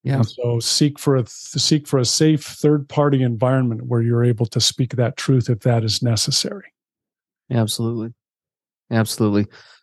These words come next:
Speaker 1: Guys, as always, we really appreciate you being here today. This is a really complicated, uh, tough topic. If you have questions about that,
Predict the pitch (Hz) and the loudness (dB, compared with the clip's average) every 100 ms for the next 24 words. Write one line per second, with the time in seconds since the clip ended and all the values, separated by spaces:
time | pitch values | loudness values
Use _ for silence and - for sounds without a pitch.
0 | _ 165 170 151 135 127 131 123 113 127 | _ 2 4 2 4 4 4 2 2 0
1 | 131 120 110 - 113 120 110 110 110 107 | 2 2 0 -4 -4 -4 -2 0 2 2
2 | 107 107 107 104 104 123 143 123 120 139 | 2 0 2 2 2 -2 -4 -2 0 0
3 | 127 123 113 110 117 107 107 _ 120 107 | 2 0 0 0 2 2 -2 _ -2 -2
4 | 104 120 107 - 107 104 98 107 139 208 | 0 -2 -2 0 0 -2 -6 -2 -2 -2
5 | - 180 165 117 104 101 95 - 104 | -2 -4 -2 -4 -2 -2 -2 -2 -2